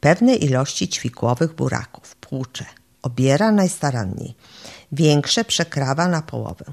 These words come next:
kładzie w dzieszkę lub garnek gliniany duży i nalewa przygotowaną, ostudzoną, zaledwie wolną, miękką wodą. Postawić to w ciepłym miejscu, na przykład w kuchni.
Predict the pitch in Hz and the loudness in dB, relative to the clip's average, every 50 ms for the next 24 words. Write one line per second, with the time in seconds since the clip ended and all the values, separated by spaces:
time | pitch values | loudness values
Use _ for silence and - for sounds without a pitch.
0 | - - - - - - 120 123 127 151 156 - 120 117 113 - - - 107 110 | -18 -18 -20 -14 -6 -2 0 0 2 0 0 -2 -4 -6 -6 -8 -8 -6 -4 -2
1 | 147 175 - - - 123 123 117 107 104 - - 123 - 135 151 160 139 - 117 | 0 0 -2 -2 -2 -2 -4 -4 -6 -10 -14 -12 -6 -2 0 0 0 0 0 -4
2 | 107 - _ - 110 110 113 117 120 127 131 127 117 113 104 104 95 95 98 98 | -4 -6 _ -10 -8 -6 -4 -2 -2 0 0 0 0 -2 -4 -6 -8 -8 -8 -6
3 | - 135 196 247 - - - - - - - - - _ - 156 147 135 123 123 | -2 -2 -2 -2 -4 -10 -20 -18 -18 -18 -18 -20 -8 _ 2 4 6 6 4 4
4 | 127 160 - 113 - - - - - 110 120 - - 101 - 135 160 180 165 147 | 2 2 2 0 0 0 -2 -4 -2 -4 -4 -6 -6 -8 -4 -2 0 0 0 0
5 | 143 - _ - - 131 - - - - 120 113 - - 135 175 214 208 202 185 | -2 -4 _ -10 -8 -8 -8 -8 -10 -8 -10 -8 -6 -2 0 2 4 4 4 4
6 | 180 170 165 160 - 123 117 113 123 190 208 - - - 185 165 143 127 - 143 | 4 2 0 0 -2 -4 -2 -2 -2 -2 -4 -4 -4 -2 -2 -2 -2 -2 0 0
7 | 139 139 139 143 139 139 160 226 254 - 175 113 101 - 98 101 - - 139 185 | 2 4 4 4 2 2 0 -2 -2 -4 -4 -4 -4 -4 -6 -8 -6 -4 -2 -2
8 | 190 143 117 113 - - - - _ _ _ _ _ _ - - - - - - | 0 -2 -2 -4 -6 -12 -18 -20 _ _ _ _ _ _ -20 -20 -18 -18 -18 -18
9 | - - - 131 - - - 139 175 214 202 190 - - - 123 - - - 135 | -6 0 0 0 0 2 0 2 2 2 2 0 -2 0 -2 -4 -4 -4 -6 -6
10 | - - 131 123 120 113 113 - - - - - 247 294 302 302 294 - - 277 | -4 -4 -4 -2 -2 -2 -2 -4 -6 -6 -4 -2 0 0 2 0 0 -2 -4 -4
11 | - - 247 240 - - - - 101 - - - - | 0 0 0 0 -2 -10 -10 -10 -10 -10 -12 -20 -20